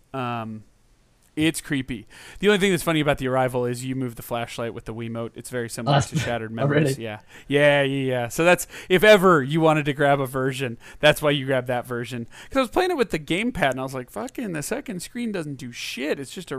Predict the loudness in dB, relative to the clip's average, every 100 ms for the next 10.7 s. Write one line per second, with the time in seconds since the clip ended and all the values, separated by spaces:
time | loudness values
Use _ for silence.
0 | -12 -12 -12 -6 -6 -6 -8 -10 -10 -6
1 | -8 -8 -16 -20 -20 -20 -18 2 2 4
2 | 4 4 4 0 -4 -4 -4 -4 -4 -4
3 | -4 -6 -6 -8 -6 -6 -6 -8 -10 -14
4 | -20 _ _ _ _ -14 -12 -10 -10 -12
5 | -16 _ _ _ -8 -4 -4 -4 -6 -8
6 | -10 -2 4 6 6 6 4 4 2 6
7 | 8 8 6 4 -2 -2 -8 -8 -12 -4
8 | 2 2 0 -8 -10 -20 -8 0 2 2
9 | 0 -4 -6 -10 -14 _ _ _ _ _
10 | _ -12 -4 -2 0 0 -4